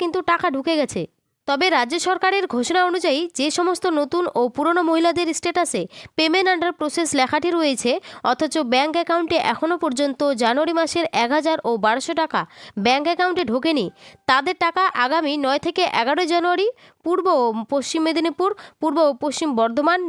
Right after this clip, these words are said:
নদিয়া, পুরুলিয়া, হাওড়া, হুগলি, উত্তর ও দক্ষিণ চব্বিশ পরগনা, দার্জিলিং,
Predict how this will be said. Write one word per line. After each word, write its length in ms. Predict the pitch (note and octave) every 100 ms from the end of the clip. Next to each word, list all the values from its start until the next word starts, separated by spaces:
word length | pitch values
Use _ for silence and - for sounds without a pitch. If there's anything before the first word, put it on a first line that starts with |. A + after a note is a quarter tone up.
| C4
নদিয়া, 300 | B3 C#4 F4 E4+
পুরুলিয়া, 400 | C4+ C#4 D4+ E4+ C4
হাওড়া, 280 | A#3 A#3+ D4+
হুগলি, 340 | A#3+ A#3 C4 F4 F#4+ - - B3+
উত্তর 220 | C#4 E4 C#4+
ও 20 | G#3+
দক্ষিণ 220 | A3 - D#4+
চব্বিশ 220 | D#4+ D#4+ -
পরগনা, 320 | C#4+ D4+ D#4+ F4 B3+
দার্জিলিং, 400 | A3+ A3+ D4